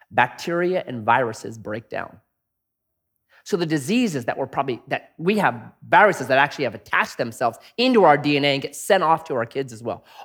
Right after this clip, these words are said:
All those things that cause problems and fracturing and lower lifespans and all that was gone. It's just a time of unbelievable beauty and health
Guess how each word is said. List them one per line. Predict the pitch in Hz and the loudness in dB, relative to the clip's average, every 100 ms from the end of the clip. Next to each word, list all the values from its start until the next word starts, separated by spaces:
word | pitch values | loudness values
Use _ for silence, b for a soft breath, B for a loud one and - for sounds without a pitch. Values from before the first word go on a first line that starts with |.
| - | 4
All | 185 262 269 | 8 10 10
those | 214 160 - | 8 6 2
things | 226 226 180 | 2 4 2
that | 139 110 | 0 -2
cause | - 135 123 | -4 -4 -4
problems | - - 202 196 139 120 | -4 0 2 2 0 -6
and | - b b | -10 b b
fracturing | - 196 208 - - 139 | 0 2 4 0 -4 -4
and | 117 110 | -6 0
lower | 156 151 | 4 4
lifespans | 123 160 208 - - 139 127 | 4 4 2 0 -4 -4 -4
and | - | 0
all | 175 190 | 4 6
that | 160 - - _ _ | 4 -2 -12 _ _
was | 156 143 | -4 -4
gone. | 120 147 - - _ _ | 0 -2 -2 -16 _ _
It's | 160 160 | -6 -4
just | - | -4
a | 151 | -4
time | 127 - 170 175 | -4 -4 -2 0
of | 117 - - | -2 -8 -2
unbelievable | 165 175 180 170 _ _ - 135 117 117 127 165 196 165 117 95 95 - _ _ _ _ _ - 117 | 0 0 -2 -8 _ _ -4 -2 -2 -4 -4 0 0 0 -4 -10 -16 -18 _ _ _ _ _ -18 -14
beauty | 135 170 202 175 120 95 - _ _ _ _ _ | -6 -2 0 0 -2 -10 -20 _ _ _ _ _
and | 117 104 | -10 -10
health | - - 165 113 95 | -12 0 0 0 -4